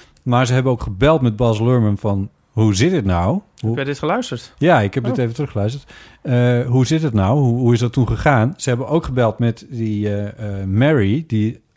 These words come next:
Speaker 1: het als column heeft geschreven voor een
Speaker 2: Ja.
Speaker 1: krant ooit.
Speaker 2: Ja.
Speaker 1: Al, al jaren geleden.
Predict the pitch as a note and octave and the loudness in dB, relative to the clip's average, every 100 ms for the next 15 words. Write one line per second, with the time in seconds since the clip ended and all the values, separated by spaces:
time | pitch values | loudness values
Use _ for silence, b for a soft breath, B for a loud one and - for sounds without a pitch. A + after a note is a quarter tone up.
0 | - A#2 - A2+ - - F3 F#3 A#2+ G#2 | -8 -8 -4 -6 -6 -2 2 4 2 0
1 | - - G2+ F#2 G#2 F#2+ D#3 C#3 B2+ A#2+ | -4 -4 -4 -4 -4 -2 0 2 0 0
2 | - G#2 F#2 D#3+ - _ - C3+ - b | -6 -8 -6 -6 -10 _ -10 -8 -10 b
3 | b b b b A#2 A2+ G#2+ - _ _ | b b b b -2 0 0 -4 _ _
4 | _ A#2+ A#2+ A#2+ G2+ G2 C#3 F#3 G3+ F3+ | _ -4 -2 -2 -6 -2 0 2 0 0
5 | B2+ A#2+ G#2+ G2+ F#2 F3 | -2 0 0 0 0 -2